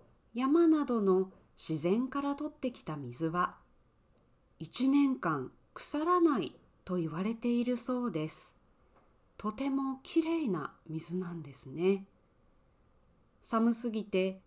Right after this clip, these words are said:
バクテリアが少ないからだそうです。ですから、味噌や醤油、お酒を作るのも大寒の日に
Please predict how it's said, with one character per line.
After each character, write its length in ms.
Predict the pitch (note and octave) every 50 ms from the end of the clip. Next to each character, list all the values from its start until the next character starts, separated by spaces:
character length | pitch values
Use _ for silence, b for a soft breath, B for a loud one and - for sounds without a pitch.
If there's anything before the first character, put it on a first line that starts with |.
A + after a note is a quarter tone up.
| _ _ _ _ -
バ 140 | F#3+ G3+ -
ク 160 | - - -
テ 160 | - D4 D4
リ 180 | D4 D4 D4 C#4+
ア 80 | C#4
が 320 | C#4 C#4+ C#4+ C#4 - - - -
少 300 | - - - - - G#3
な 200 | A3 B3 D4 D#4+
い 100 | E4+ E4
か 180 | E4 D4 C#4 B3+
ら 120 | B3 A#3+
だ 140 | A#3+ C4+ C#4
そ 280 | - - F#3+ E3 D3+ C#3
う 20 |
で 180 | - B2+ B2 A#2+
す。 260 | - - - - - _ _ _ _ _ _ _ _ _ _ _ _ _ _ _ _ _ _ _ -
で 100 | C#4 C#4
す 120 | C#4 -
か 140 | - B3+ A#3
ら、 240 | A3+ G#3+ G#3+ G#3 G#3+ - _ _ _ _ _ _ _ _ _ _ -
味 120 | F#3+ G3+ F#3+
噌 300 | G3+ - F#3+ F3 D#3+ C#3+
や 220 | B2+ A2+ A2+ - - - -
醤 420 | - - - D#3 C3+ C#3+ F3+ G#3
油、 260 | G#3 G#3 G#3+ G#3+ G#3+ A3 - _ _ _ _ _ _ _ _ _ _ _ _
お 80 | - B3
酒 420 | A#3+ - D4 D4 D4 - D4 C#4+
を 140 | C#4+ C#4+ C#4+ -
作 260 | - - - E4+ E4
る 140 | E4 D#4 C#4+
の 140 | C#4 C4
も 340 | A#3 A3+ A3 A3+ A3 A3 - _ _ _ _ _ _ _ _ _ _ - -
大 260 | D3+ D#3 F3 A3 B3
寒 400 | - - - D4 D4 D4 D4 D4
の 100 | C#4+ D4
日 200 | C#4+ - E4+ E4+
に 280 | D#4+ C4+ - - -